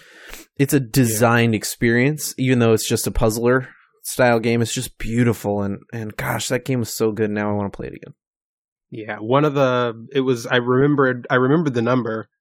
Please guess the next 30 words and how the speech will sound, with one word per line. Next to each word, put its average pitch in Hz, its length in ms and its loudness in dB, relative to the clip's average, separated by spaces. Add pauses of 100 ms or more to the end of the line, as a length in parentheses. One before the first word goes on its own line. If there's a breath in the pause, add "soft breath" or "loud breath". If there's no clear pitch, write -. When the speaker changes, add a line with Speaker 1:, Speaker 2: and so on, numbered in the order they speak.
Speaker 2:
um, 107 480 -6 (160)
because 113 280 -8
it, 107 280 -4
it 120 120 -8
stuck - 300 -4
with 113 160 -4
me, 113 120 -2
but 104 120 -4
there's 110 200 -4
one 113 340 -4
level 113 500 -4 (220)
eight, 120 320 -4 (480 soft breath)
um, 107 480 -8
in 110 180 -2
the 104 280 -10 (100)
f-, - 280 -20
original 120 420 -4
pack 110 360 -2 (180)
Speaker 1:
Okay, 123 180 0
Speaker 2:
that 113 60 -4
I - 20 2
Speaker 1:
describe 113 280 2
Speaker 2:
think 139 80 2
was 127 100 0
Speaker 1:
it. - 20 -10
Speaker 2:
just - 160 -12
called 110 300 -6 (380)
The 110 180 -4
Box. - 720 -4 (1600)
Speaker 1:
Hmm. 113 720 -4